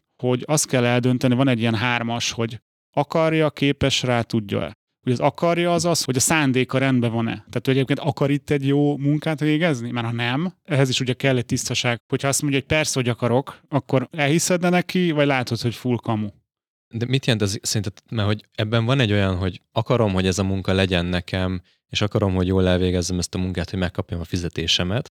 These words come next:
Speaker 2: vagy ennél magasabb szinten kell lennie ennek a szándéknak, hogy akarom azt a produktumot, amit egyébként a cég is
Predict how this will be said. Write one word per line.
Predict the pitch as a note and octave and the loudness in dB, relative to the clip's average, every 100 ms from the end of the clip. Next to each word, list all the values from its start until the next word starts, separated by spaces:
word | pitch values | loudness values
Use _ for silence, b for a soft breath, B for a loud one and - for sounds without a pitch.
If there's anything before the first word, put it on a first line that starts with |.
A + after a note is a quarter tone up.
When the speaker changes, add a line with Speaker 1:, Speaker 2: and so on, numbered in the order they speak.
| _ F2+ | _ -4
Speaker 2:
vagy | F#2 | -2
ennél | G#2+ G#2 | 0 0
magasabb | G#2 G2 F#2 F#2+ F2+ - | 2 2 2 2 0 -2
szinten | G#2 F2+ F#2 | -2 -2 -2
kell | - F#2 F#2 - | 0 0 0 -2
lennie | - F#2+ F#2 F#2 | 0 0 2 2
ennek | F2+ F#2 | 0 -2
a | |
szándéknak, | - F#2+ F2+ F#2 F#2 F#2+ | -2 -2 0 -2 -2 -2
hogy | G2+ G2 | 0 0
akarom | G#2 - F#2+ F2+ | 0 0 2 2
azt | F2+ - | 0 -2
a | F#2 | -4
produktumot, | - G2 G2 - G2+ F2+ F#2 | -2 -2 -2 -2 -2 0 0
amit | F2+ F2+ | 0 0
egyébként | F#2 F2+ - F#2+ F#2+ | 0 0 -2 -2 -2
a | |
cég | - G2 F#2 F#2 | -2 0 0 2
is | F2+ | 0